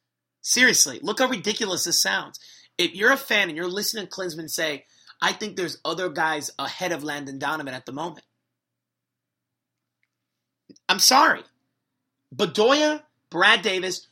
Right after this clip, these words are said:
two examples in the midfield that are not better than Landon Donovan. My opinion, but I'm,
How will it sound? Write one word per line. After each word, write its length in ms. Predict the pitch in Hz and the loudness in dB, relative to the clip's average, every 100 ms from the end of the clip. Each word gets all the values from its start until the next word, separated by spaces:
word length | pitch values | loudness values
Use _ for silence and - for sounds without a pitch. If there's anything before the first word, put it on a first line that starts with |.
| _ - | _ -4
two 160 | 269 | -2
examples 540 | 262 190 214 202 190 - | -2 0 0 -2 -8 -6
in 140 | 208 | -6
the 60 | 247 | -4
midfield 400 | 233 226 220 202 | -4 -4 -2 0
that 120 | 190 | 2
are 100 | 170 | 0
not 260 | 156 180 180 | 2 0 2
better 140 | 180 | -2
than 140 | 165 156 | -2 -4
Landon 240 | 151 147 | -6 -6
Donovan. 380 | 147 147 127 123 | -4 -4 -6 -14
My 220 | 135 160 | -4 -2
opinion, 480 | 185 180 214 226 247 | -2 -4 -6 -4 -4
but 100 | - | -2
I'm, 100 | 202 | -2